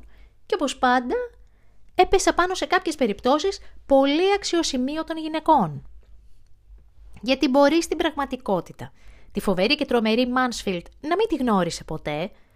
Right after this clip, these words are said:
ή έστω μόνο μέσα στο λογοτεχνικό multiverse της Alice Smith, αλλά πρέπει να το ομολογήσω. Μοιάζει και πέραν της Μπέκερ να είχε συνάψει φιλικές ή ερωτικές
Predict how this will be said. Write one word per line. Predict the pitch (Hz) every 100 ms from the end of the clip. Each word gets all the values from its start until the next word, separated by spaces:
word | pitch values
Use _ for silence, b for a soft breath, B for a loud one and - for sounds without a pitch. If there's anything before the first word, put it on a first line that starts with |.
| b b b
ή | 302
έστω | 277 277 277 254 240
μόνο | 240 240 208
μέσα | 220 214
στο | -
λογοτεχνικό | 190 185 190 180 180 - 208 196 214
multiverse | 208 165 151 -
της | - -
Alice | 160 143 170
Smith, | 269 - - b b b - - - -
αλλά | 294 294
πρέπει | 392 392
να | 370
το | 339
ομολογήσω. | 330 320 285 254 - 143 147 b b b b b
Μοιάζει | 247 320 370 311
και | 226
πέραν | 220 415 392 285
της | 208
Μπέκερ | 175 202 175 180 214 b b b
να | 302
είχε | 381 381
συνάψει | 302 311 349 - 226 - -
φιλικές | - 523 466 277 226
ή | 196
ερωτικές | 180 160 151 135 -